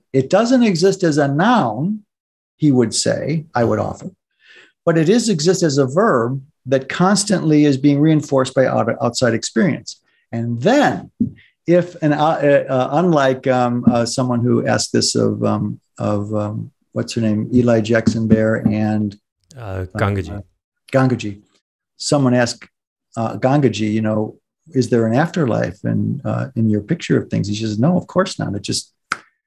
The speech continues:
Speaker 1: it just, it's, it's all black at the, at death because there's no I. It's all created by the body mind." If you ask Buddha, when the Buddha was asked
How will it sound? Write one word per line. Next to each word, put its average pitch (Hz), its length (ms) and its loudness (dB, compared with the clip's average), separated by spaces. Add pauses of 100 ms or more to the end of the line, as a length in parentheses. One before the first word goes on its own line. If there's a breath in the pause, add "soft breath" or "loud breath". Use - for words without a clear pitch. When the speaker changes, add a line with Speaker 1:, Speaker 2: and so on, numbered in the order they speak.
(140)
Speaker 1:
it 107 100 0
just, 113 340 0
it's, 123 240 -2
it's - 180 -4
all 120 200 2
black 127 400 0
at 131 120 -4
the, 120 160 -2
at 117 180 -4
death 170 280 0
because 110 260 -2
there's 113 200 0
no 117 160 2
I. 147 280 0
It's 110 160 -2
all 107 140 2
created 113 320 -2
by 113 100 2
the 107 100 -2
body 131 300 0
mind." 107 300 -6 (540)
If 135 100 -4
you 170 140 6
ask 135 200 0
Buddha, 180 460 2 (220)
when 143 220 2
the 156 120 2
Buddha 269 260 2
was 156 200 2
asked 117 500 -2